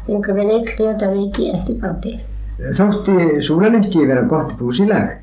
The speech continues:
Speaker 1: Ég var nú hrædd um það, en Bergur þótti ný súlusúpa betri en aðrar kjöt- eða fuglasúpur. Vængirnir voru reyktir og svo sviðnir í smiðju og voru það kölluð súlusvið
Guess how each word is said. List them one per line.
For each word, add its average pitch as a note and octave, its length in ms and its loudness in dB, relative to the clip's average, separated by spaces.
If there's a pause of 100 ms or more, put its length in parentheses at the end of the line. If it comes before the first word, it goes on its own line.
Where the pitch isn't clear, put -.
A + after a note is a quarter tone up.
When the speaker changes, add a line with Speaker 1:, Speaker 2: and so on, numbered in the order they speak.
Speaker 1:
Ég G3+ 160 -2
var G3+ 240 -2
nú G3 160 -2
hrædd G#3+ 240 -4
um G#3 140 -2
það, G#3 160 -2
en E3 180 -2
Bergur G3 380 -2
þótti G3+ 260 -4
ný G#3 140 -2 (100)
súlusúpa G#3 640 -2
betri G#3+ 320 -4
en F3+ 140 0
aðrar G3 320 -6
kjöt- G3+ 320 -6
eða G3 160 -4
fuglasúpur. - 640 -6 (560)
Vængirnir G#3 480 0
voru E3 260 0
reyktir G#3 480 -2
og G3 60 -4
svo F3 100 -4
sviðnir F3+ 480 -2
í E3 80 -6
smiðju G#3 540 -2
og F#3 100 -6
voru F#3 160 -2
það F#3 160 -2
kölluð G3 320 -6
súlusvið E3+ 480 -8